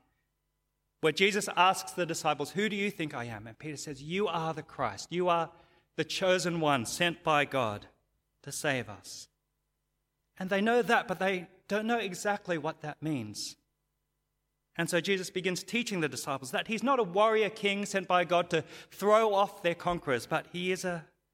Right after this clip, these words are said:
servant king sent to die as a ransom for many, we heard last week. And to do that, he's moved closer and closer to Jerusalem,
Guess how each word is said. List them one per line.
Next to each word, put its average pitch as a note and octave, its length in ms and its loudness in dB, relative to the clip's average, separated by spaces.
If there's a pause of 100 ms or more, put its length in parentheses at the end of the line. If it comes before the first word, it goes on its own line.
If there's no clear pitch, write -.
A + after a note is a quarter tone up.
(340)
servant F#3+ 640 -2
king G#2+ 400 -8 (1300)
sent E3 240 -6
to F3 80 -4
die E3 400 2
as C#3 180 -4
a C3+ 80 0
ransom D3+ 480 -2
for D#3+ 140 -10
many, A2+ 400 -6 (120)
we A#2+ 100 -16
heard A2+ 340 -12
last A2+ 320 -14
week. - 340 -20 (1600)
And E3 120 2
to F#3 80 -2
do A3 140 4
that, F#3+ 160 2
he's F3 160 -4
moved F3 300 -2
closer F#3 340 0
and E3+ 240 -2
closer D#3 380 -2
to C#3+ 160 -8
Jerusalem, C3 640 -6